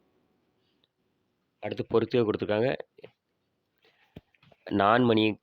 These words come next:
அஹ், நான்மணி மாலை, மலரும் மாலையும், நான்மணி கடிகை, தே-, தேம்பாவணி. இந்த பக்கம் வந்து கவிதை, சிற்றிலக்கியம், காப்பியம், நீதி நூல் கொடுத்துருக்காங்க. இதுல நான்மணி மாலை, நான்மணி மாலை அப்படிங்கிறது சிற்றிலக்கியம்,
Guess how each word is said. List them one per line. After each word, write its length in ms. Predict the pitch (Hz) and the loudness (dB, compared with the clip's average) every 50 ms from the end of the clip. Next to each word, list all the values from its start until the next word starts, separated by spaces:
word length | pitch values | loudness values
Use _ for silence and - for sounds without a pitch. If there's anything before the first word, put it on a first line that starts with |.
| - | -6
அஹ், 240 | - 98 101 98 98 | -2 0 0 2 2
நான்மணி 420 | 95 98 104 113 123 123 117 117 | 2 2 2 2 4 2 2 2
மாலை, 340 | 110 104 98 101 110 135 151 | 2 2 2 4 4 2 2
மலரும் 420 | - 87 95 95 104 113 117 120 120 | 2 0 2 2 4 4 4 2 2
மாலையும், 480 | 110 104 101 101 101 104 120 139 175 - _ _ _ _ _ - | 2 2 2 2 2 2 2 0 -2 -4 _ _ _ _ _ -6
நான்மணி 480 | 104 98 101 110 120 113 104 104 110 110 - _ _ _ _ _ - | -4 -2 0 0 2 2 2 2 0 0 -2 _ _ _ _ _ -4
கடிகை, 440 | 101 95 98 95 104 123 165 - _ _ - - _ _ - | -2 0 0 0 0 -2 -2 -4 _ _ -20 -20 _ _ 0
தே-, 260 | 113 117 120 120 117 - - - - | 4 4 4 4 2 -2 -8 -8 0
தேம்பாவணி. 520 | - 110 110 117 110 113 107 98 92 92 87 | 2 2 2 4 2 2 2 4 2 0 -2
இந்த 200 | 60 95 101 113 | -2 -2 0 2
பக்கம் 180 | 113 113 107 110 | 2 2 2 2
வந்து 180 | 110 123 127 | 0 0 -2
கவிதை, 380 | - - 92 90 104 104 127 135 | -2 -4 -2 -2 -2 -2 -2 -2
சிற்றிலக்கியம், 680 | 123 - - - - - 117 117 113 101 - 123 131 143 | -4 -4 -8 -10 -8 -4 -2 0 0 0 0 -2 -2 -2
காப்பியம், 520 | - - 98 95 - _ - 113 120 135 165 - - | -2 -2 -2 -4 -4 _ -4 -4 -4 -4 -6 -8 -4
நீதி 260 | 107 107 110 101 107 | -2 0 0 0 0
நூல் 160 | 104 104 104 | 0 0 0
கொடுத்துருக்காங்க. 420 | - 92 87 92 90 98 95 101 | -2 -4 -8 -6 -6 -4 -4 -2
இதுல 200 | 101 101 101 104 95 - - - - - - - _ _ _ _ - - | -2 0 0 0 -2 -4 -8 -20 -20 -20 -20 -20 _ _ _ _ -8 -2
நான்மணி 460 | 101 104 107 120 135 135 135 131 135 120 _ _ _ _ _ _ _ _ _ _ _ _ _ _ - | 0 2 4 4 4 4 4 2 2 -2 _ _ _ _ _ _ _ _ _ _ _ _ _ _ -6
மாலை, 420 | 85 107 101 104 101 98 87 - - - | -2 0 0 2 2 2 0 -2 -4 -2
நான்மணி 440 | 104 98 101 117 123 123 120 117 113 | 0 0 2 2 2 2 2 2 2
மாலை 380 | 107 101 101 104 104 104 98 | 2 2 4 4 4 4 2
அப்படிங்கிறது 460 | 95 92 98 92 92 95 101 139 170 | 2 2 0 0 2 2 2 2 0
சிற்றிலக்கியம், 800 | - - - 120 - - - 127 110 101 92 82 - 98 101 123 | 0 -2 -6 -6 -4 -2 -2 0 2 2 0 0 -2 -4 -4 -4